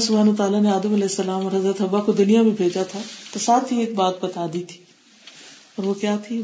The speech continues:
"بعضکم لبعض عدو"، تم میں سے بعض بعض کے دشمن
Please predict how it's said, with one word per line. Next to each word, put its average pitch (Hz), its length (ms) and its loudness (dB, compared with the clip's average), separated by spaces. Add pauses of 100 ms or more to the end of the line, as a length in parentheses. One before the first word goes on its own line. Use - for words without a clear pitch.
"بعضکم 196 600 0 (280)
لبعض 185 480 -4 (280)
عدو"، 175 260 -4 (760)
تم 214 200 6
میں 214 80 4
سے 208 140 -2
بعض 190 320 -4 (260)
بعض 175 300 -2
کے 190 120 -6
دشمن 175 340 -4